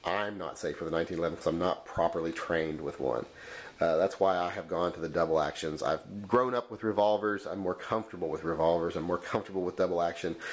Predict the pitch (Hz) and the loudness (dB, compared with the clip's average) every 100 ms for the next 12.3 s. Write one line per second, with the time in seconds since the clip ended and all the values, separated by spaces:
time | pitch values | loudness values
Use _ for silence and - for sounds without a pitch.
0 | - - 92 92 87 78 - 139 113 110 | -8 0 0 0 -4 -4 4 6 6 6
1 | 98 98 95 92 85 95 95 98 - - | 4 0 -2 -6 2 4 4 2 -6 -18
2 | - - 90 - 101 104 98 87 92 101 | -14 -2 0 2 0 0 -4 -2 2 2
3 | 117 107 - 107 107 107 104 92 - 95 | 2 -2 0 2 2 2 2 2 -2 -4
4 | 80 - 110 107 104 - 98 101 98 - | -4 2 2 4 2 4 4 4 0 -10
5 | - 104 - - 95 92 95 92 - 95 | 0 2 2 2 2 2 0 -2 0 0
6 | 87 82 80 - - - - 123 98 98 | 2 -2 -4 -12 -14 -8 0 0 4 4
7 | 98 95 92 92 90 - - - - - | 6 4 2 2 -2 -10 -20 -20 -6 2
8 | 85 80 78 - - 104 - 98 90 98 | 4 4 0 -6 0 0 0 0 0 2
9 | 101 - 101 101 - - 90 87 92 90 | 2 0 -4 -4 -4 -2 -2 -2 -2 0
10 | - 71 80 87 - 113 95 82 82 - | 0 0 2 -2 0 0 2 -2 -4 -2
11 | - 90 101 95 80 90 82 76 78 69 | -2 0 0 2 2 0 -2 -2 -2 2
12 | 92 87 76 | 2 2 0